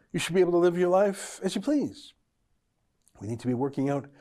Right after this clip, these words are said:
how to reduce the massive increase in state power witnessed over twelve painful months,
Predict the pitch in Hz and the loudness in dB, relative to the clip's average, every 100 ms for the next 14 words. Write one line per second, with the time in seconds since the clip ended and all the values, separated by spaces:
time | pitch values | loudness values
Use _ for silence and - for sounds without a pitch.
0 | _ - 147 127 123 101 208 226 - 135 | _ -4 -2 0 -2 -2 -2 -2 -4 -4
1 | 120 123 - 120 117 123 117 113 - 123 | -2 -6 -6 -6 -4 -6 -6 -10 -8 -8
2 | 113 120 110 113 123 117 123 107 107 113 | -6 -6 -4 -6 -8 -8 -8 -8 -10 -12
3 | 107 120 101 110 104 87 | -10 -10 -10 -12 -12 -14